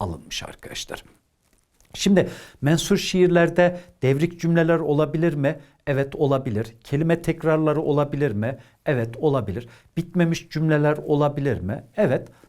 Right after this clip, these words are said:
tabii ki olabilir yani. Çünkü duyguları ne yapıyor? İfade ediyor arkadaşlar. Peki uzun ifadeler var dedik. Bu uzun ifadeler nelerle sağlanıyor?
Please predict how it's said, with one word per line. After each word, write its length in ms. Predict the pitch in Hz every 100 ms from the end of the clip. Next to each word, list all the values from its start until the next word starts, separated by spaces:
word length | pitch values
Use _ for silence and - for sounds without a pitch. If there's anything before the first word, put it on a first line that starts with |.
| -
tabii 260 | 269 254
ki 120 | - 139
olabilir 460 | 113 101 95 92
yani. 380 | 95 90 135 202 - _
Çünkü 480 | - 240 214 104 107
duyguları 600 | 151 160 151 117 90 90
ne 60 | 156
yapıyor? 500 | 190 190 190 208 208 _ _ -
İfade 680 | 170 - 113 104 135 202 202 - _ _
ediyor 360 | 180 180 139 92
arkadaşlar. 600 | 90 - 95 85 - - - - -
Peki 400 | 196 208 214 - - - -
uzun 220 | 139 180
ifadeler 640 | 180 180 175 175 170 170
var 400 | 151 143 156 170
dedik. 420 | 151 120 151 - -
Bu 80 |
uzun 260 | 143 135 147
ifadeler 600 | 135 139 139 139 143 139 123
nelerle 520 | 104 113 156 185 180
sağlanıyor? 720 | 180 170 170 170 170 190